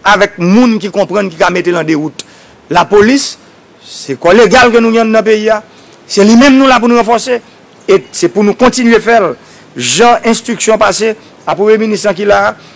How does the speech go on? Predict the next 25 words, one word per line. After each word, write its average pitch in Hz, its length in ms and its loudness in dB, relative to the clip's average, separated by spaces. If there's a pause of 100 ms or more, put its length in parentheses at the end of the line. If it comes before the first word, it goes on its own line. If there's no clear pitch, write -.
(360)
direktè 190 520 0
jeneral 233 380 2
polis, 214 280 -2 (800)
kèlkeswa 233 920 2 (480)
sa - 340 0 (720)
lapolis 190 640 0
nan, 160 300 -4
li 175 220 -6
bezwen. 180 420 0 (340)
Mwen 277 140 -2
konnen 277 380 2
gen 226 240 0
pil 240 200 -4
pwoblèm, 147 380 -2 (220)
gen 208 180 0 (100)
pil 254 200 -2 (320)
defisit, 214 560 -4 (560)
gen 202 200 0
pil 220 220 -2 (420)
sa 214 320 2
ou 202 80 2
bezwen 190 280 2
pou 185 120 -2
yo 165 80 -2
travay, 170 400 -2